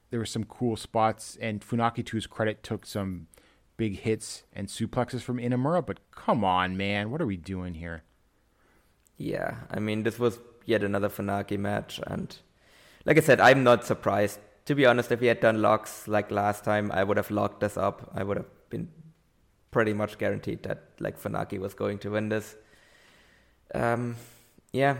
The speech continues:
Speaker 2: I don't know if we can, like, think we've said a lot about this kind of stuff, like, both Funaki, like, winning matches and then Inamura losing matches, and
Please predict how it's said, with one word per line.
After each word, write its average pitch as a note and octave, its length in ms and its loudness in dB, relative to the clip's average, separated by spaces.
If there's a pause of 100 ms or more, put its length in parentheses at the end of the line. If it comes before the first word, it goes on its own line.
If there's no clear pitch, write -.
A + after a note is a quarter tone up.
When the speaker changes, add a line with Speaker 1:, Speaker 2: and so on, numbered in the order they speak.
Speaker 2:
I A2+ 80 0
don't A2+ 140 4
know A2 260 2
if - 160 -10
we A2 60 0
can, G#2 200 -2 (200)
like, A2+ 200 -4 (360)
think B2 160 -2
we've A2+ 140 0
said A2+ 240 2
a G#2+ 40 4
lot G#2+ 260 4
about G#2 300 0
this G#2+ 160 -2
kind G#2 220 -2
of G2+ 60 -4
stuff, - 560 -4
like, - 300 -8
both A2 200 0 (100)
Funaki, G#2+ 600 0
like, - 180 -4 (460)
winning A2 380 0
matches G#2 440 -2
and G2+ 120 -2
then G2 120 -2
Inamura G2+ 420 0
losing G2+ 320 -2
matches, G#2 440 -6
and - 180 -8